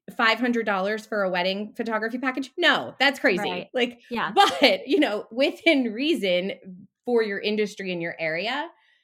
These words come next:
Speaker 1: start where you're at. And it's okay to raise your prices in this latter form. So I'll use my own coaching as an example. When I first started taking one-on-one clients on, everyone told me, they were like,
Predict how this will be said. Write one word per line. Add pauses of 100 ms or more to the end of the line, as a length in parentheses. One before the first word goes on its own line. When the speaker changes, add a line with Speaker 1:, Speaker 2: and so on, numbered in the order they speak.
(140)
Speaker 1:
start
where
you're
at. (100)
And
it's
okay (280)
to
raise
your
prices
in
this
latter
form. (280)
So
I'll
use (340)
my
own (640)
coaching
as
an
example. (380)
When
I
first
started
taking
one-on-one
clients
on, (440)
everyone
told
me,
they
were
like,